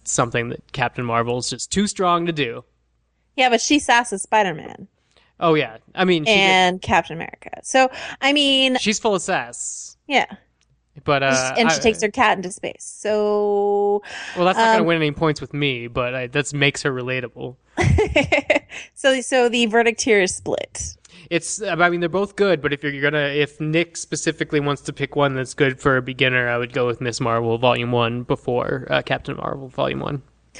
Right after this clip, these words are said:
Speaker 2: Right. I mean, between us, it's split. You're say-, you're voting for Kamala and I'm voting for Carol.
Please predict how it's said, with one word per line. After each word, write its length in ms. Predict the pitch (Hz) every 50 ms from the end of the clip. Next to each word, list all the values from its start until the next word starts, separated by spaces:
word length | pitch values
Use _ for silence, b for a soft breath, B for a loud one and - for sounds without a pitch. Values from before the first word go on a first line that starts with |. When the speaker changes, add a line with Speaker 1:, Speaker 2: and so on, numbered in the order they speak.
| B B B B -
Speaker 2:
Right. 180 | 240 208 151 165
I 40 | 202
mean, 160 | 202 196 185
between 340 | 180 175 - - - 196 185
us, 180 | 151 151 - -
it's 120 | - -
split. 240 | - - - - - _ _ _ _ -
You're 200 | 196 185 185 185
say-, 180 | 185 - 196 180
you're 260 | - 185 196 202 196
voting 320 | 196 196 190 185 180 202
for 160 | - - 185 175
Kamala 400 | - 190 175 156 156 147 143 147
and 80 | 139 139
I'm 140 | 147 151
voting 220 | - 135 147 123 -
for 100 | - -
Carol. 340 | - - - - - 226